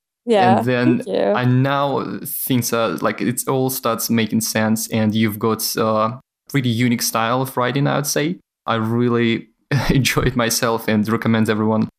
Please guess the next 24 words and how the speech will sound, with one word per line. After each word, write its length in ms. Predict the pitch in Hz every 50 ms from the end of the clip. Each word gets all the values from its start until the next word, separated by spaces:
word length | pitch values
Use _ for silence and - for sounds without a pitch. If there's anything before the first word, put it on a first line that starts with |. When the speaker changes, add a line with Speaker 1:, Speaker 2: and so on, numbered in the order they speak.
| _ _ _ _ _ -
Speaker 2:
checking 220 | - 127 - 120
it 160 | 113 110 -
out. 180 | 127 117 117 -
And 140 | 135 123 135
we'll 140 | 180 196
discuss 400 | 165 170 170 - - 170 120 -
some 180 | - - 110 107
of 180 | 107 98 - -
your 320 | 110 110 107 107 - - _ _ _ _
recent 540 | - 120 117 117 - 143 151 170 - - - _ -
articles, 400 | 131 131 131 143 170 170 170 -
probably. 540 | - - 165 160 165 156 170 185 208 220 220 220 - _ _ _ _ _
Speaker 1:
Great. 340 | - 220 226 269 285 233 - -
Speaker 2:
I'll 180 | - - 220 110
have 200 | - 113 110 -
some 160 | - 120 110
questions 380 | - - 117 117 - 120 117 -
for 100 | - 123
you 120 | 120 123
here. 360 | 127 - - 131 139 151 156 - _ _ _ _ _ -
So 180 | - 160 -
actually, 480 | - 214 220 - - - 254 247 220 170
just 360 | 131 139 165 165 - - -
a, 160 | 160 151 139